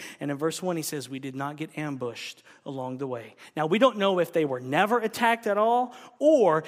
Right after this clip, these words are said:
if they were attacked and they pulled out these gold bowls and said, "Hi-ya," and the enemy ran. We don't know.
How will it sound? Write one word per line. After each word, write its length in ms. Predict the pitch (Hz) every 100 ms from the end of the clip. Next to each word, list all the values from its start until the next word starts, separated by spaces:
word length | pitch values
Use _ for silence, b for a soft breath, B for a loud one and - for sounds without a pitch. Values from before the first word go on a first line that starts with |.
| B
if 220 | 185 180
they 120 | 208
were 160 | 190 160
attacked 520 | 143 - 226 175 165 170
and 120 | 170
they 100 | 160
pulled 260 | 190 214
out 140 | 196 185
these 180 | 190 156
gold 320 | 185 180 151
bowls 340 | 185 175 156
and 120 | 151
said, 160 | 139 156
"Hi-ya," 560 | - 180 208 294 208 165
and 160 | 170 175
the 120 | 170
enemy 220 | 175 165
ran. 300 | 156 143 131
We 100 | 233
don't 160 | 370 311
know. 260 | 285 151